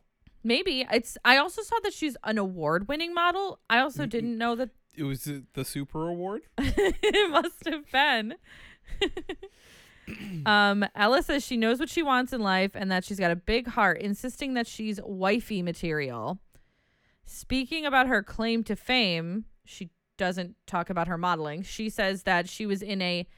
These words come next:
Speaker 1: Heady One and Burna Boy music video and was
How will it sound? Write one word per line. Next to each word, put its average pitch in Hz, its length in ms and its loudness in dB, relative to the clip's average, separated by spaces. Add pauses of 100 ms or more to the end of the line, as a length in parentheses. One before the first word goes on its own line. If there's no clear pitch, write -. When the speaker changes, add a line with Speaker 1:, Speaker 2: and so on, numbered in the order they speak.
(240)
Speaker 1:
Heady 247 400 0
One 214 560 0
and 180 260 -4
Burna 208 320 2
Boy 262 220 0
music 196 380 -4
video 170 520 0
and 175 280 -6
was 165 200 -4